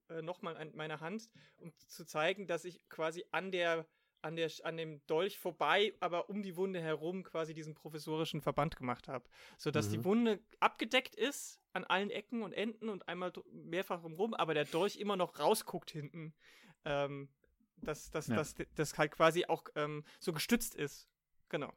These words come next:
Speaker 2: Ja.
Speaker 1: Und jetzt quasi
Speaker 2: Ja,
Speaker 1: hab
Speaker 2: ja.
Speaker 1: ich gefragt, ob, ob, äh, ob ich Shady, äh, äh, auf die Schulter nehmen kann. Also wie, die ist ja sehr klein und ich bin ja schon relativ groß, so wie so ein Kind, was man so, wie wenn's, wenn's kurz vorm Bäuerchen ist. <laughs> Über die Schulter.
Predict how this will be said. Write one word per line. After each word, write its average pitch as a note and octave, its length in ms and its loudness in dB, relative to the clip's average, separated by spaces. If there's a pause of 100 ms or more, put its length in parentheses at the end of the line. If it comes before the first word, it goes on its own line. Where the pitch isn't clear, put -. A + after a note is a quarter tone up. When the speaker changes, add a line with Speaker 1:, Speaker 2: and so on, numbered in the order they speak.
(160)
Speaker 2:
Ja. - 140 -8
Speaker 1:
Und D#3 80 0
jetzt F#3+ 200 4
quasi F#3 240 6
Speaker 2:
Ja, F3 80 4
Speaker 1:
hab E3 80 2
Speaker 2:
ja. - 40 -10
Speaker 1:
ich - 60 -12
gefragt, E3+ 460 0
ob, D#3 220 -6
ob, - 300 -6
äh, D3 200 -2
ob - 140 -6
ich D3 80 -8
Shady, D3+ 340 -2
äh, C#3+ 320 -4
äh, C#3 400 -2
auf - 160 -8
die D3+ 100 -10
Schulter E3 300 -2
nehmen C3+ 160 -6
kann. C3+ 160 -8
Also C3 160 -6
wie, D#3 160 -4 (180)
die E3+ 60 -4
ist E3+ 100 -6
ja F3+ 80 2
sehr E3 160 4
klein E3+ 360 10
und D#3+ 100 -2
ich - 120 -8
bin F3 120 -4
ja D3+ 120 2
schon E3 140 -4
relativ E3 380 -2
groß, F3+ 300 -4
so E3 100 -10
wie E3+ 80 -8
so D#3+ 100 -8
ein D#3 80 -10
Kind, G#3+ 360 -2 (240)
was D#3+ 160 -6
man E3 100 -8
so, D#3 280 -2 (400)
wie F3 140 -6
wenn's, D#3 280 -2
wenn's D#3 240 -4
kurz F3+ 180 -6
vorm D#3 180 -4
Bäuerchen F3 400 2
ist. - 320 -8 (920)
<laughs> - 440 -20
Über F#3+ 200 -2
die E3 120 -4
Schulter. G#3+ 360 -2